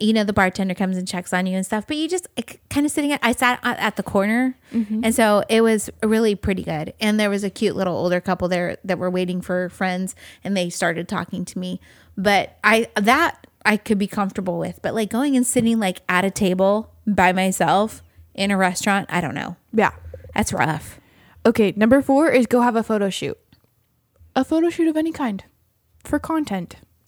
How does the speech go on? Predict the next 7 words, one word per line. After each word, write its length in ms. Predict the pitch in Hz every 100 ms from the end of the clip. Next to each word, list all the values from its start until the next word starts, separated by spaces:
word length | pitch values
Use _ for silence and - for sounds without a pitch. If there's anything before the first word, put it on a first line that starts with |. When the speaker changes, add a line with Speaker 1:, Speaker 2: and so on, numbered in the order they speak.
| - -
Speaker 1:
Wait, 220 | - 311 -
you 120 | 226
said 380 | - 226 185 -
three 220 | 247 240
dates. 340 | 214 180 -
Self 400 | - - 226 226
date? 260 | 269 269